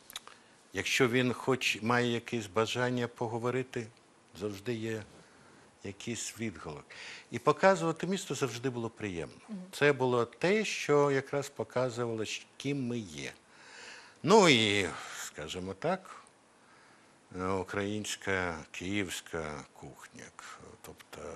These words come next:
Speaker 1: смачні страви, незвичні.
Speaker 2: Мгм.
Speaker 1: Не всім же легко пояснити, що таке борщ. Але коли вже розпробують,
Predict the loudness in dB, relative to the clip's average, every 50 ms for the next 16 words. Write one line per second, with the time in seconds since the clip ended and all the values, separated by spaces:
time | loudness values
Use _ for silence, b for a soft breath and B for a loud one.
0 | -10 -8 -10 -10 -8 -8 -6 -6 -6 -4 -4 -6 -6 -6 -6 -6 -4 -4 -4 -4
1 | -6 -8 -12 -14 -18 -20 -20 -20 _ _ _ _ _ -20 -20 _ -6 -2 2 2
2 | 2 2 0 -4 -6 -8 -8 -8 -8 -8 -8 -6 -6 -6 -6 -6 -10 -12 B B
3 | B B B B B B B B B B B -4 0 0 2 2 2 2 2 2
4 | 2 2 4 6 6 8 8 6 6 4 2 2 2 2 2 2 2 0 -8 -8
5 | -6 -2 -2 -2 -2 -2 -4 -6 -4 -4 -4 -2 -2 -2 -2 -2 -4 -4 -8 -10
6 | -10 -8 -12 -12 -10 -8 -8 -8 -6 -8 -8 -10 -16 -20 -20 -20 -20 -20 -20 -20
7 | B B B B B B B B B B B B B B B _ -4 0 0 2
8 | 2 4 4 4 6 6 6 6 6 6 6 6 6 4 2 0 -2 -8 -12 -16
9 | -18 -20 -20 -18 -10 -4 -2 -2 0 2 2 2 2 2 0 -2 -6 -4 -2 0
10 | 0 0 2 0 0 0 -2 -4 -6 -6 -8 -6 0 2 2 2 2 0 -4 -6
11 | -6 -8 -10 -12 -14 -14 -14